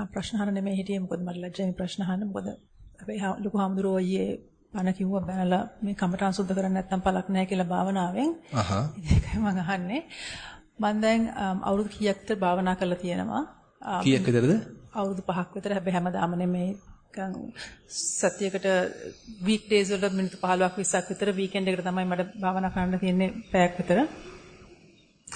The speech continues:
Speaker 1: ඉතින්, අම්, මම ආනාපාන සති භාවනාව තමයි මම සාමාන්‍යයෙන් කරන්නේ.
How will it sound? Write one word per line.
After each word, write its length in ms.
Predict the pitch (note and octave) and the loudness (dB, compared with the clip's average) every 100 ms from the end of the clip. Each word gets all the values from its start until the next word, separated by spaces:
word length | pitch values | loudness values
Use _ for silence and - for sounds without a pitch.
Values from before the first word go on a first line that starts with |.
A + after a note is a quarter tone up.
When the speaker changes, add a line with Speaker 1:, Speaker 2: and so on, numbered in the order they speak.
| - - - - - - - - | -14 -14 -8 -4 -4 -4 -8 -8
Speaker 1:
ඉතින්, 320 | - A3+ B3 A#3+ A3+ | 0 4 6 6 4
අම්, 340 | G#3+ F#3+ F#3 E3+ - - - - - _ - | 4 4 4 2 -2 -6 -20 -20 -20 _ 0
මම 220 | A3 G#3+ | 4 6
ආනාපාන 440 | F3+ F#3 G#3 A3 | 6 4 2 2
සති 220 | A3 G#3+ G#3 | 4 4 6
භාවනාව 380 | G#3 G3+ G#3 G#3 | 6 6 4 4
තමයි 200 | G#3+ G#3 | 6 6
මම 120 | G3+ | 4
සාමාන්‍යයෙන් 440 | G3+ F#3+ F#3+ F#3+ | 4 4 4 4
කරන්නේ. 460 | F#3+ F#3 E3 F#3+ | 4 2 2 2